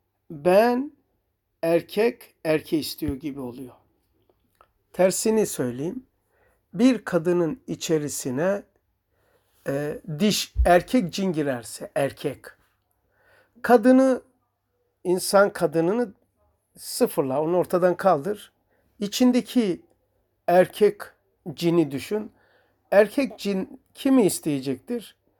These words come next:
Ee, insanoğlunun dişisini isteyecektir. O erkek cin isteği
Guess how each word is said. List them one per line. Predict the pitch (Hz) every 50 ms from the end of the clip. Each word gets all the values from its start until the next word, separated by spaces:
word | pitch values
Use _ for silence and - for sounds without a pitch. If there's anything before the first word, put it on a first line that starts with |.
| _ _ _ _ _ _ _ _ _ _ _ _ _ _ -
Ee, | 160 156 151 147 147 143 147 - 220 247 _ _ _
insanoğlunun | 180 180 196 185 - - 240 240 233 214 190 180 175 165 170 180 220 254 262 233 226 - 175 156 170
dişisini | 185 175 - - 185 - - - 185 185 175 156
isteyecektir. | 127 - - - 139 127 127 127 117 107 _ _ _ - - - _ _ _ _ _ _ _ _ _ _ _ _ _ _ _ _ _ -
O | 208 220 233 233 208 185 175 - - _ _ _ _ _ _ _ _ -
erkek | 175 175 170 160 - - 233 208 175 151 -
cin | - 185 175 160 147 - - _
isteği | - 170 165 - - - - 175 165 165 151 131 110